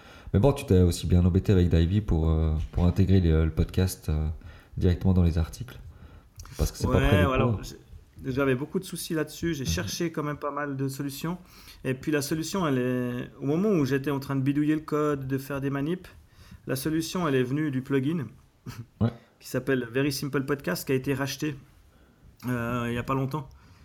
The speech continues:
Speaker 2: Ils ont été rachetés par des gros qui ont gardé le plugin gratuit, mais qui ont continué à l'implémenter.
Speaker 1: Mhm.
Speaker 2: Et puis, euh, ils ont donné un bon coup dans, dans le plugin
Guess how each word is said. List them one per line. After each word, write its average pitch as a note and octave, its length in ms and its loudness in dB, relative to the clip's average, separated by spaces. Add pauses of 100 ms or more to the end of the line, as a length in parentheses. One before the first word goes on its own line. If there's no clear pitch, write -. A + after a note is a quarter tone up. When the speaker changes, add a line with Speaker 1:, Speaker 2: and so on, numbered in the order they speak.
(180)
Speaker 2:
Ils B2 320 0
ont B2+ 80 0
été B2+ 160 -2
rachetés C3+ 280 -6
par C3+ 180 -4
des A#2 120 -4
gros C#3 300 -4
qui C#3+ 300 2
ont B2 240 0
gardé F3 340 0
le G3 60 0
plugin E3+ 260 -2
gratuit, D3+ 440 -4 (1080)
mais C3 140 -4
qui C#3 180 -2
ont C#3 80 0
continué E3+ 460 -2
à D3+ 80 0
l'implémenter. D3+ 580 -2 (220)
Speaker 1:
Mhm. F2 240 -10 (400)
Speaker 2:
Et B2 120 0
puis, C#3+ 440 0
euh, B2+ 440 4
ils C3+ 160 -2
ont C#3 40 2
donné D#3+ 200 2
un D3 140 2
bon F3 160 0
coup G3 240 -6
dans, D3+ 260 0
dans C#3+ 140 -2
le C#3+ 80 -4
plugin D3+ 520 -2